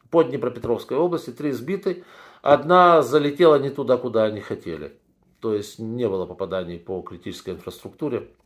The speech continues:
Э, тысяча пятьсот сорок одна крылатая ракета с начала полномасштабной войны. И одиннадцать, э, одиннадцать, э, единиц грузовой автотехники, всего девять тысяч пятьсот двадцать четыре с начала путинского вторжения. Таким образом, ребята,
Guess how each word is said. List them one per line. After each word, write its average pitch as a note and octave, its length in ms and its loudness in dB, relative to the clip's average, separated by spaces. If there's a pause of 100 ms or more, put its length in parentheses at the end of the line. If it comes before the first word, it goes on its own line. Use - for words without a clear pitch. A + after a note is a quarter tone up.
(880)
Э, G2+ 420 -6
тысяча F3+ 280 0
пятьсот D3+ 280 -6
сорок C#3 300 2
одна B2 220 -2
крылатая A#2 480 2
ракета A2+ 320 -4
с - 100 -14
начала G#2 540 2 (580)
полномасштабной G#2 680 -4
войны. F2 320 -6 (640)
И G3 480 2
одиннадцать, E3+ 680 2
э, D#3+ 160 8
одиннадцать, D3+ 720 2
э, B2 360 6
единиц C3+ 680 -4
грузовой A#2 520 0
автотехники, E3+ 640 -6
всего C#3 340 -2
девять A#2 320 -4
тысяч - 240 -6
пятьсот B2+ 520 -6
двадцать A#2 460 -2
четыре A#2 540 -4
с - 100 -20
начала A2 440 -2
путинского G2+ 520 -10
вторжения. G#2+ 400 -8
Таким F#3+ 300 -6
образом, D#3+ 320 -2
ребята, C3+ 480 0